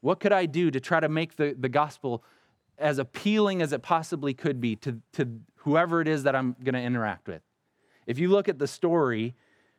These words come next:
Paul and Barnabas interact with lots of different kinds of people. They're in Jewish synagogues dealing with God-fearers and, and Jews, and they're communicating to them, but then they end up in front of a,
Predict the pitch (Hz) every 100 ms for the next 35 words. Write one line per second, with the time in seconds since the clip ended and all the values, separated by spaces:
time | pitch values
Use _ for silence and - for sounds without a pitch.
0 | _ _ 165 165 170 165 139 127 143 160
1 | 147 123 110 123 - - - 165 151 143
2 | 139 - 127 110 113 _ 131 135 156 160
3 | 139 139 131 123 135 117 104 95 113 98
4 | 80 76 _ _ _ _ _ _ 123 123
5 | 117 123 127 110 - 165 175 170 165 160
6 | 156 123 131 135 131 123 120 113 104 113
7 | 120 139 127 135 135 135 139 135 110 98
8 | 95 - 110 101 127 147 160 151 127 _
9 | _ _ 123 117 110 107 _ - 151 156
10 | 139 151 135 123 117 131 160 170 135 165
11 | 185 175 160 165 165 147 127 160 143 113
12 | 101